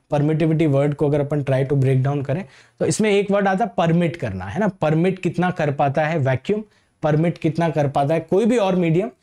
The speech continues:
वो डिपेंड करेगा, देखो, बहुत सारे फैक्टर्स पे। So let's try to understand, uh, what is the permittivity and how permittivity of another medium can be calculated। तो ध्यान देना, यहाँ पे कुछ भी लिखना नहीं है, आपको एक बार ध्यान देना है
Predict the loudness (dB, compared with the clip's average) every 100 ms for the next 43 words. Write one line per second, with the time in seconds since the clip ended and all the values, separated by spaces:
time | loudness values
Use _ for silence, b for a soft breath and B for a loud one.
0 | _ _ -2 0 2 2 0 0 0 0
1 | 2 2 0 0 2 2 2 0 0 -2
2 | -2 -2 -6 -4 -2 -2 -4 -8 -2 0
3 | 0 -2 -2 0 0 0 0 0 -2 -2
4 | -2 -2 -6 b b b 0 2 2 2
5 | 2 0 -2 0 0 2 2 2 0 0
6 | 0 0 0 -4 b b b -4 0 0
7 | 0 0 0 0 0 2 2 0 0 2
8 | 2 0 -4 0 2 2 2 2 2 2
9 | 2 2 2 2 2 2 2 0 0 2
10 | 2 2 0 0 -6 _ _ -2 0 2
11 | 0 2 2 2 0 0 2 2 0 0
12 | 0 0 0 0 0 0 2 0 0 2
13 | 2 0 0 -2 -2 -4